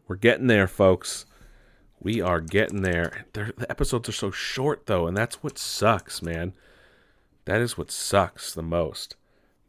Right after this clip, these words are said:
But we have an episode this week, and then an episode n-, uh, uh, next week.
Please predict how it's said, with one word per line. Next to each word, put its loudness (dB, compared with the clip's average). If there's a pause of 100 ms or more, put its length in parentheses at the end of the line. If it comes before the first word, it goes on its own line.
But 2 (1600)
we 4
have 6
an 4
episode 4
this 2
week, -2 (1000)
and 0
then 2
an 2
episode 2
n-, -2 (100)
uh, -6 (100)
uh, -8
next -2
week. -8